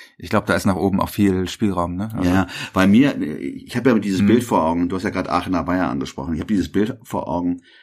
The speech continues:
Speaker 2: des Verkaufsfahrrads. Man
Speaker 1: Mhm.
Speaker 2: kennt ja diese, diese drei Räder vorne mit dieser, mit dieser, mit dieser Box
Speaker 1: Ja.
Speaker 2: auf zwei Rädern, so ähnlich wie diese, diese Lagnese, äh,
Speaker 1: Okay,
Speaker 2: Fahrräder.
Speaker 1: stimmt.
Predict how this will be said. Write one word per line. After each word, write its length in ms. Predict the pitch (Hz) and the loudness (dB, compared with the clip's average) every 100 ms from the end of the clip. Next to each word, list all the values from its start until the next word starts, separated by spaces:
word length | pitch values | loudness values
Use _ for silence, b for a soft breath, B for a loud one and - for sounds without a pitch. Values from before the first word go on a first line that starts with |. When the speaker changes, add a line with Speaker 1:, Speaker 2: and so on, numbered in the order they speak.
| b b b _ | b b b _
Speaker 2:
des 260 | - - 87 | -12 -6 -4
Verkaufsfahrrads. 1080 | 101 - 110 107 - 85 67 62 65 - - | -2 2 2 2 -2 -2 -4 -6 -10 -10 -4
Man 120 | 98 | -2
Speaker 1:
Mhm. 20 | |
Speaker 2:
kennt 120 | 95 92 | 0 0
ja 60 | |
diese, 160 | 73 73 | 0 -4
diese 240 | 73 73 | -4 -6
drei 540 | 71 71 87 98 98 - | -6 -2 2 4 2 -2
Räder 640 | 76 73 73 76 90 87 | -6 -2 -2 0 -2 -2
vorne 300 | - 90 87 | -2 0 2
mit 140 | 82 78 | 2 0
dieser, 460 | 73 82 76 76 - | -2 -2 -2 -4 -6
mit 180 | 78 73 | -4 -4
dieser, 440 | 73 76 73 73 | -4 -2 -2 -2
mit 240 | 50 65 | -4 -8
dieser 160 | 67 76 | -8 -8
Box 640 | 69 - 98 - - - - | -2 0 0 0 -2 -2 -2
Speaker 1:
Ja. 240 | 104 101 - - | 0 0 -4 -10
Speaker 2:
auf 160 | 71 - | -8 -6
zwei 240 | - 78 | -2 0
Rädern, 320 | 71 73 76 | 0 0 0
so 60 | 76 | 0
ähnlich 240 | 80 87 - | 0 0 0
wie 40 | |
diese, 340 | 78 71 76 71 | -2 0 0 -2
diese 280 | 71 71 71 | -4 -4 -4
Lagnese, 880 | - 78 80 90 80 76 69 69 - | -2 -2 4 4 4 0 0 -4 -10
äh, 100 | 71 | -14
Speaker 1:
Okay, 160 | 69 - | -8 -2
Speaker 2:
Fahrräder. 540 | 78 71 69 69 92 | 2 2 0 -2 -4
Speaker 1:
stimmt. 320 | 107 B B | -6 B B